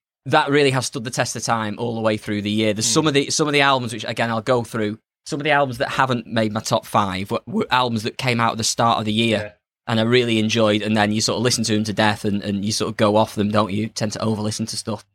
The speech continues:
Speaker 1: However, that has just been a constant all through the year. It's a, it's just a great album. It's just a solid, solid album.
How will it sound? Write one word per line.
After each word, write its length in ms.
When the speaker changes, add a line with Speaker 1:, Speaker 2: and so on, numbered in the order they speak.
Speaker 1:
However, 360
that 420
has 160
just 240
been 140
a 80
constant 480
all 120
through 180
the 80
year. 260
It's 220
a, 220
it's 100
just 220
a 20
great 360
album. 340
It's 80
just 160
a 20
solid, 460
solid 320
album. 340